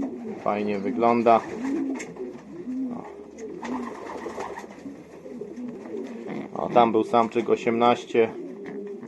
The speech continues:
e, osiemdziesiąt i tu samiczka osiemnaście,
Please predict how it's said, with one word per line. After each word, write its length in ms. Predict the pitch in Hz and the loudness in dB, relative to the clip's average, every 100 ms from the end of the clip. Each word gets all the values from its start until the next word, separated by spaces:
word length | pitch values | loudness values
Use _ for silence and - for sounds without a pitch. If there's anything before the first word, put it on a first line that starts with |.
| - - | -12 -2
e, 180 | 113 - | -2 4
osiemdziesiąt 1000 | 123 117 113 110 120 156 160 147 139 - | 4 4 2 2 6 6 6 2 2 0
i 200 | 123 123 | -2 -2
tu 280 | - 120 117 - - - - - - - - | 2 2 2 -2 -12 -12 -12 -14 -16 -18 -8
samiczka 600 | - 117 120 117 123 117 | 2 4 6 4 8 8
osiemnaście, 1000 | 123 113 117 113 117 113 - - 120 110 | 6 2 2 6 6 6 4 4 6 6